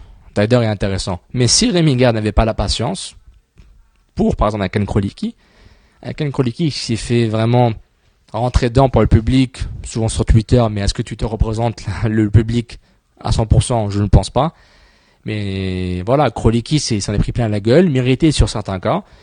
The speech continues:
Mais je trouve que c'est un joueur intéressant, je trouve qu'il était pas mauvais. Et je trouve que, euh, tout simplement, c'est, il a fait le travail. Puis on voit l'évolution d'un jeune,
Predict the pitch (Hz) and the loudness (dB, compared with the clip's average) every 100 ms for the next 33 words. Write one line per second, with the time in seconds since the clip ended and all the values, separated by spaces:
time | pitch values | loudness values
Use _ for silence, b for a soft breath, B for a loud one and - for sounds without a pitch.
0 | b b b b b 110 120 139 - 113 | b b b b b -4 2 0 2 0
1 | 110 113 107 - 95 92 - 113 143 - | 0 0 0 0 -2 -2 -2 -2 0 -2
2 | 120 - - - 110 98 87 101 160 b | -4 -6 -6 0 0 0 0 0 -2 b
3 | b b - 98 - 120 117 - 98 101 | b b -10 -8 -6 -4 -4 -2 0 2
4 | 117 113 101 95 - 101 104 98 90 95 | 4 4 2 0 -2 -2 0 -2 0 0
5 | 117 123 113 98 - 90 90 87 - 113 | 0 0 -2 -4 -4 -4 -2 -2 -2 -2
6 | - 101 107 135 107 104 107 107 165 185 | 0 0 -2 -2 -2 -2 -2 2 4 4
7 | 170 143 165 131 120 110 113 135 | 2 2 2 4 2 2 0 0